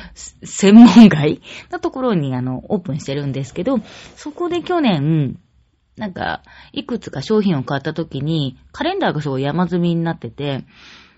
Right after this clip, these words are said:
そう、インドのその、イラストを、その、色、なんて言えばいいのかな。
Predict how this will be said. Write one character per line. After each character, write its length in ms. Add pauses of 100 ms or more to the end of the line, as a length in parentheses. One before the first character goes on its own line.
(760)
そ 160
う、 120
イ 120
ン 100
ド 120
の 140
そ 140
の、 280 (200)
イ 120
ラ 180
ス 220
ト 300 (640)
を、 300 (880)
そ 140
の、 300
色、 360
な 320
ん 100
て 200
言 140
え 20
ば 160
い 40
い 20
の 120
か 140
な。 340